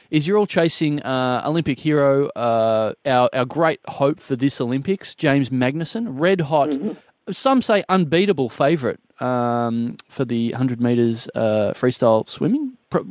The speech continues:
Speaker 1: you know, locked in. I think the, I think the bookmakers were actually paying out on him already winning. So it was sort of like, marked down, number one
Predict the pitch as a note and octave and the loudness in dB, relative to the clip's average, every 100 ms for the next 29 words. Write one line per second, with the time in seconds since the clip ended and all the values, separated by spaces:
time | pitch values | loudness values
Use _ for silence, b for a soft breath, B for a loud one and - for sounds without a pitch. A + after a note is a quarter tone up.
0 | G3+ A#3+ C#3 D#3+ D3 E3+ D3+ C4 C4+ D4+ | -2 2 2 2 0 0 2 2 0 -2
1 | - - - - A4+ G4 B3+ A#3+ A#3 G#3 | -6 -18 -12 -4 -2 0 0 0 0 0
2 | G#3 F#3 E3+ E3+ D#3 D#3+ E3+ C#3+ - F3 | 0 0 0 0 0 -2 -4 -6 -4 -2
3 | C#3+ C3+ C3+ G#2 B2 C#3 - C#3+ C3+ B2 | -2 -2 -2 -4 -4 -4 -2 0 2 0
4 | A#2+ A#2 A#2+ G#2+ A2+ A#2 A2+ G#2+ b b | -2 -2 -4 -6 -2 0 0 -2 b b
5 | b D#3+ G3+ E3+ D3+ C#3 C#3 E3 E3 - | b 0 2 0 2 0 2 2 2 2
6 | D#3 C#3+ D3 F3+ C#3+ B2 B2 B2+ B2+ | 2 2 2 2 2 2 2 2 -2